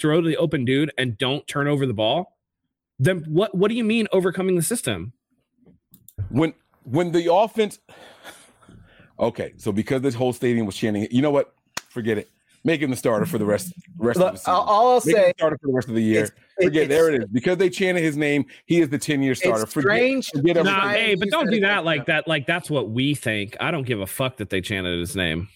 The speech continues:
Speaker 3: Yeah. I, and I, I think that you can't, that's, that, to me, Mike, saying he hasn't overcome the system yet, that's like saying,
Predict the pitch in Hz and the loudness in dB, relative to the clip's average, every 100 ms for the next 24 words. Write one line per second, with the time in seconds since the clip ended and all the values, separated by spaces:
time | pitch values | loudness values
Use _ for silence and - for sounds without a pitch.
0 | - - - - _ - - 147 180 202 | -16 -16 -16 -20 _ -12 -6 -2 -2 -2
1 | 190 196 202 208 208 240 226 220 180 156 | -4 -2 -2 -2 -2 -2 -2 0 -2 -4
2 | - 180 180 175 170 202 - 196 170 - | -6 -2 -2 0 0 0 -4 -6 -8 -20
3 | _ - 165 226 226 220 220 - _ _ | _ -2 0 2 2 2 0 -6 _ _
4 | - 170 165 165 151 - - 156 160 165 | -2 0 0 0 -4 -10 -2 0 0 0
5 | 151 147 147 139 147 156 123 - 143 - | 0 0 0 -2 -2 -2 -4 -4 -6 -2
6 | 139 139 139 - _ 156 156 165 156 - | 0 0 -2 -6 _ -2 0 0 -2 -2
7 | 160 151 147 | -2 -2 -4